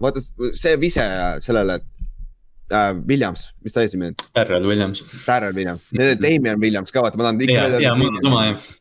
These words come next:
Speaker 2: Ma, ma
Speaker 1: Darrell
Speaker 2: spets
Speaker 1: Williams,
Speaker 2: täna,
Speaker 1: see
Speaker 2: täna
Speaker 1: vise,
Speaker 2: kirjutasin,
Speaker 1: vaata.
Speaker 2: kirjutasin siia notes idesse Williams, ma ütlesin, oot, oot, oot, oot, okei,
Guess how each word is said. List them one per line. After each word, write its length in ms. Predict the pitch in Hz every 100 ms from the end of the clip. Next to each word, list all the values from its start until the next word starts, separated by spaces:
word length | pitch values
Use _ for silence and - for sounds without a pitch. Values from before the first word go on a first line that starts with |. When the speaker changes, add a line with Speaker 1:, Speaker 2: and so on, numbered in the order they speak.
| _
Speaker 2:
Ma, 180 | - 110
ma 20 | 110
Speaker 1:
Darrell 240 | 127 143 113
Speaker 2:
spets 80 | 107
Speaker 1:
Williams, 240 | 110 101
Speaker 2:
täna, 180 | 127 120 101
Speaker 1:
see 80 |
Speaker 2:
täna 200 | 143 139
Speaker 1:
vise, 80 | 120
Speaker 2:
kirjutasin, 380 | 117 110 - 101
Speaker 1:
vaata. 140 | 110 -
Speaker 2:
kirjutasin 360 | 131 117 - 98
siia 140 | 104
notes 260 | 107 120 -
idesse 220 | 90 -
Williams, 340 | 101 117 90 85
ma 80 | 87
ütlesin, 140 | 95
oot, 140 | 87 85
oot, 80 |
oot, 80 | 85
oot, 120 | 98 85
okei, 160 | -